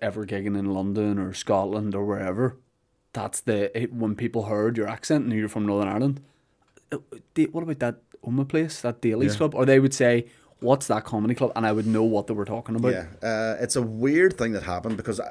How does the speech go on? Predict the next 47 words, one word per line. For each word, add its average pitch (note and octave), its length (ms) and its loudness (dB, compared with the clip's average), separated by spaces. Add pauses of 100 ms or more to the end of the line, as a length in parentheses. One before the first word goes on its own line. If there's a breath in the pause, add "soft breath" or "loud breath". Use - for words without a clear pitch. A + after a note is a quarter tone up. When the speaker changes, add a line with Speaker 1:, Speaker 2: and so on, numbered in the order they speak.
Speaker 2:
the A2 220 -8
other C#3+ 120 0
thing B2 200 -4
that F#2+ 40 -4
happened F#2 220 -6
was F#2+ 140 -6
when F#2+ 80 -8
Ardal A2 220 0
O'Hanlon F#2 360 -6
came, G#2+ 240 -4 (880)
uh, F#2 200 0
but, E2+ 200 -8
sorry, A#2 200 4
by G#2+ 60 2
this C#3 120 6
stage, A2 380 0
uh, F2+ 220 2
Terry F#2+ 300 4
had F2 360 -2
decided F2 340 -2
to F2+ 60 -8
move E2+ 140 -6
to - 40 -16
Belfast, E2+ 420 -6 (760 soft breath)
and E2+ 380 -4
I F2+ 100 0
had F2 160 -2
done E2 300 -4
Daly's E2 340 -4
maybe E2+ 600 -6
four - 1000 -8
times B2 400 -8
on E2+ 140 -2
Speaker 1:
Mm-hmm. - 20 -4
Speaker 2:
stage, G2 300 -2 (440 loud breath)
and E2 220 -2
then, D#2+ 380 -4 (260)
uh, D#2+ 280 -2 (140)
Chris D#2+ 200 -4
and F#2 80 -6
Terry D#2+ 200 0
came D#2+ 160 -6
to D#2+ 60 -8
me E2 80 -6
and D2+ 80 -8
said, D2+ 80 -8
"Listen, D#2+ 260 -10